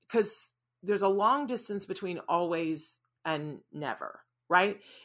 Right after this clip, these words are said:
If your child has never been able to sit on the potty and do anything successful, then that's pretty clear that it's a never, right? Because if they, if they're able to do it, they've done it once, then that's a sometimes,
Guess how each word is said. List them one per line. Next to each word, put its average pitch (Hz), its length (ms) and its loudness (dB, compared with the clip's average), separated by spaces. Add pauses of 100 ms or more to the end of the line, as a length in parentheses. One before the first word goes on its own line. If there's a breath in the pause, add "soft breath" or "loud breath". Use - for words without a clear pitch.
(120)
If 170 120 -4
your 233 160 2
child 214 440 2
has 160 220 -6
never 208 920 2
been 170 160 -8
able 165 220 -6
to 165 80 -8
sit 180 220 -6
on 170 120 -6
the 170 60 -6
potty 160 640 -2
and 160 180 -8
do 151 160 -6
anything 170 380 -6
successful, 156 540 -6
then 170 200 -2
that's 226 300 4
pretty 220 480 -10
clear 180 640 -4
that 160 160 -2
it's 151 180 -4
a 143 80 -6
never, 139 920 -6 (460)
right? 185 480 4 (500 loud breath)
Because 185 200 4
if 196 100 2
they, 196 320 6
if 175 100 0
they're 185 120 6
able 214 260 4
to 214 80 2
do 190 180 4
it, - 100 0
they've 175 160 0
done 175 160 2
it - 160 -2
once, 180 580 0
then 175 400 -4
that's 185 240 2
a 240 80 -4
sometimes, - 720 -6